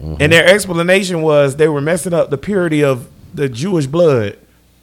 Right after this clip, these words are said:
Speaker 1: Mm-hmm.
Speaker 2: with their African dicks. So y'all look that up. So Israel's at the bottom of my plight. Whoo! I wanna say next, I would put Cuba,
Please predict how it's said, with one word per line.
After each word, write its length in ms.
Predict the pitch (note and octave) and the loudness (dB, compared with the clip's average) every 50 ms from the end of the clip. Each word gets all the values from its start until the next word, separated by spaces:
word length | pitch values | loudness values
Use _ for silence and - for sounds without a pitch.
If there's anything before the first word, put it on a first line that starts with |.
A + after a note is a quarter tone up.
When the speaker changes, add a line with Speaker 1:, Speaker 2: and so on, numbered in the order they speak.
| _ - | _ -8
Speaker 1:
Mm-hmm. 440 | E2+ F2 E2 E2 E2 F#2 G2 A2 | -6 -6 -6 -6 -6 -4 -4 -4
Speaker 2:
with 160 | B2+ B2 C3 B2+ | -4 -4 -4 -4
their 160 | B2+ C3 D3 | -2 -2 0
African 400 | D#3 D#3+ D#3 D#3 D3 D3+ D3+ D3+ | -2 -2 -4 -6 -10 -10 -8 -6
dicks. 460 | D#3+ D3+ C3+ - - - - - - _ _ _ _ _ _ _ - - - - - | -4 -4 -6 -6 -10 -16 -18 -18 -20 _ _ _ _ _ _ _ -20 -20 -20 -20 -20
So 240 | - - - A#2+ A2+ | -8 0 4 4 6
y'all 260 | A2 A#2 C3 D3 D#3 | 6 6 6 6 6
look 160 | D#3 D3+ C#3 - | 4 4 2 2
that 180 | D3+ D3+ C#3+ | -2 -2 -2
up. 300 | C3 A2+ G#2+ A2+ - - | -2 -2 -4 -8 -12 -16
So 340 | - - D3 C3+ C3 B2+ - B2+ | -6 -4 -2 -2 -2 -4 -4 -2
Israel's 460 | E3 G#3+ B3+ A#3 B3 A3+ G#3+ G3 E3+ | -4 -4 -2 -2 -4 -4 -4 0 -2
at 120 | F3+ D#3+ | -2 -2
the 60 | D3 C#3+ | -2 -4
bottom 380 | B2 D#3 D#3+ D#3+ D3+ C#3+ C#3 C#3 | 0 0 2 2 0 -2 -4 -8
of 60 | C3 | -8
my 120 | B2+ B2 A#2+ - | -10 -12 -14 -12
plight. 360 | - D3+ C3 A2+ G#2+ A2 - - _ _ _ _ _ _ _ _ _ _ _ _ _ _ _ _ _ _ _ _ _ _ _ _ _ _ - - - | -8 -8 -6 -6 -6 -10 -14 -20 _ _ _ _ _ _ _ _ _ _ _ _ _ _ _ _ _ _ _ _ _ _ _ _ _ _ -20 -2 2
Whoo! 1160 | A#3 B3+ C4 C4 - - A#4+ A4+ A4 G#4 - F#4 F4+ F4 E4 D#4+ D4 C#4+ B3+ A3 G3+ F3 D#3+ D3+ - - - - - - - | 6 8 8 8 8 8 6 6 4 4 2 0 0 -2 -4 -6 -8 -8 -10 -10 -10 -10 -12 -12 -16 -16 -18 -20 -20 -20 -8
I 160 | - D#3 F#3+ A#3 | -2 0 0 0
wanna 240 | C4 C#4 B3+ B3 A3 | 0 -2 -4 -4 -4
say 220 | - A3 G3 F#3 | -4 -4 -4 -4
next, 540 | E3 E3+ G3 G#3+ G#3 - - - - - - - - _ _ _ _ _ _ _ _ _ _ _ _ _ | -2 -2 -2 -4 -4 -6 -10 -16 -20 -20 -20 -20 -20 _ _ _ _ _ _ _ _ _ _ _ _ _
I 120 | C#3 D3 | -2 -2
would 400 | E3 D#3 F3+ A3 A#3 A#3 A#3 A#3 | -2 -2 -4 -2 0 0 0 0
put 300 | - F#3+ A3 G3+ - D#3+ | -2 -2 -2 -2 -4 -8
Cuba, 480 | - - A#3 C4 C4 A3 B3 B3 B3 B3+ | -10 -10 -10 -10 -8 -6 -6 -6 -6 -6